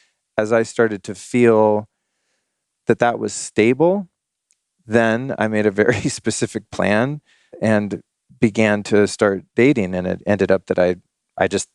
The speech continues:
met one person and I really liked them, and I just dated that person and got into a relationship. So I didn't, thank God, have to get, like, on the apps and, like, go through the awkwardness of dating and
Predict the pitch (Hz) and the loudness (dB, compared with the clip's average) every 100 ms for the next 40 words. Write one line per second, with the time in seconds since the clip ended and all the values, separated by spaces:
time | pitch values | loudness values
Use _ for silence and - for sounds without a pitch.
0 | - 98 - 101 92 107 107 139 110 92 | -4 -4 -2 -6 -2 -2 0 -2 -2 0
1 | 98 95 95 92 - 98 120 95 92 95 | 0 0 0 0 0 -2 -2 -4 -4 -6
2 | - 95 101 113 170 - 90 - 95 92 | -2 0 2 0 -2 -4 -10 -8 -6 0
3 | 95 98 101 98 98 120 - - - 92 | 0 -2 -6 -2 0 0 -2 -4 0 0
4 | 92 98 95 - 95 - 87 92 87 95 | 0 -4 -8 -6 -6 0 0 2 0 -2
5 | 87 - 95 85 92 90 - 87 - 95 | -4 -4 -4 -2 -2 -4 -4 -4 0 0
6 | 95 95 - 92 85 92 _ _ - 98 | 0 -2 -6 -10 -10 -10 _ _ -2 -2
7 | - 95 90 - 95 - 101 92 87 - | -2 -4 -2 0 -2 -2 -6 -4 -4 -4
8 | 98 101 98 95 95 90 87 | -4 0 2 0 -2 -4 -6